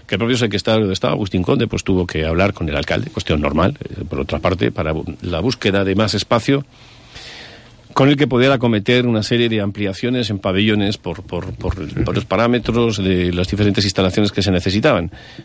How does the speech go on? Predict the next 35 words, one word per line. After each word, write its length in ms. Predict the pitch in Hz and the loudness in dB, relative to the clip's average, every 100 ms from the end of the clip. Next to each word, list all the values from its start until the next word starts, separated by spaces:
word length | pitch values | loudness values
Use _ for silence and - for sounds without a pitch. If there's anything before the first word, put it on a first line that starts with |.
| - | -6
Bien, 240 | - 78 - | -2 0 -2
a 120 | - - | -12 -8
partir 320 | 82 - 90 | -6 -2 2
de 80 | 92 | 4
ahí, 320 | 113 143 - | 6 4 2
eh, 1300 | 98 78 80 80 80 80 78 76 78 - - - - - | -8 -8 -6 -6 -6 -4 -4 -2 -4 -4 -6 -8 -10 -10
supongo 400 | - 98 92 101 | -6 0 2 2
que 100 | 90 | 0
el 60 | 76 | 0
Ministerio, 540 | 80 - 107 113 98 | 0 2 4 4 2
en, 460 | 80 73 78 87 92 101 - - - - | -2 -6 -10 -12 -12 -14 -16 -18 -18 -18
en 80 | |
fin, 180 | - - - - - - | -4 -4 -4 -14 -14 -8
los 160 | 76 80 | -6 0
días 240 | 95 90 | 2 2
que 520 | - 78 76 76 80 80 | 0 -4 -4 -4 -4 -4
procedan, 460 | 92 - 98 120 - - - - | -2 2 2 2 -2 -14 -20 -4
pues 140 | 87 | 0
dará 160 | 87 92 | 2 2
a 60 | |
conocer 440 | 90 80 80 101 92 | 2 -2 0 0 2
ya 220 | 98 101 - - - - - - | 2 2 -2 -12 -20 -20 -20 -8
la 140 | - 95 | 0 2
noticia, 400 | 95 110 123 120 | 2 2 0 0
que 120 | 92 | 0
es 100 | - | -2
una 220 | 98 90 | 0 0
buena 260 | 95 123 135 | 4 4 4
noticia 460 | 117 107 101 113 | 2 0 -2 -2
por 160 | 101 90 | -2 -2
todo 160 | 101 101 | 2 2
lo 100 | 92 | 2
que 120 | 87 | -2
significa 560 | 87 85 82 92 90 | -2 -4 -2 -2 -2
también 420 | 87 85 92 95 | 0 2 2 2